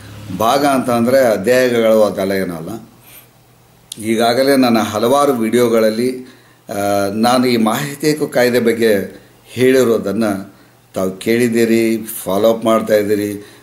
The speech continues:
ನನಗೆ ಹಲವಾರು messages ಬರ್ತವೆ, ಕಳಿಸಿ, ತೊಂದರೆ ಇಲ್ಲ. but ಹಗಲು ಮಾತ್ರ ನನಗೆ phone ಮಾಡಬೇಡಿ. ಸಾಧ್ಯವಾದರೆ ಆರರಿಂದ, ಮ್, ಎಂಟು ಗಂಟೆ ಮಧ್ಯಾಹ್ನ ನನಗೆ phone ಮಾಡಿದರೆ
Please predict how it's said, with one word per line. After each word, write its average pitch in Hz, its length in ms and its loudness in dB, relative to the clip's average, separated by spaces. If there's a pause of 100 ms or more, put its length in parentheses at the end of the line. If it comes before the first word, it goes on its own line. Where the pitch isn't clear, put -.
(120)
ನನಗೆ 98 200 0
ಹಲವಾರು 117 600 2
messages 110 640 -2
ಬರ್ತವೆ, 95 640 -6 (500)
ಕಳಿಸಿ, 127 680 0 (500)
ತೊಂದರೆ 113 360 2
ಇಲ್ಲ. 98 360 -4
but 110 220 0
ಹಗಲು 131 300 0
ಮಾತ್ರ 123 300 0
ನನಗೆ 107 240 0
phone 110 300 0
ಮಾಡಬೇಡಿ. 90 520 -4 (300)
ಸಾಧ್ಯವಾದರೆ 143 520 2
ಆರರಿಂದ, 123 520 0
ಮ್, 117 1000 0
ಎಂಟು 156 300 0
ಗಂಟೆ 135 240 0
ಮಧ್ಯಾಹ್ನ 117 380 0
ನನಗೆ 104 200 -4
phone 107 260 -2
ಮಾಡಿದರೆ 110 480 -2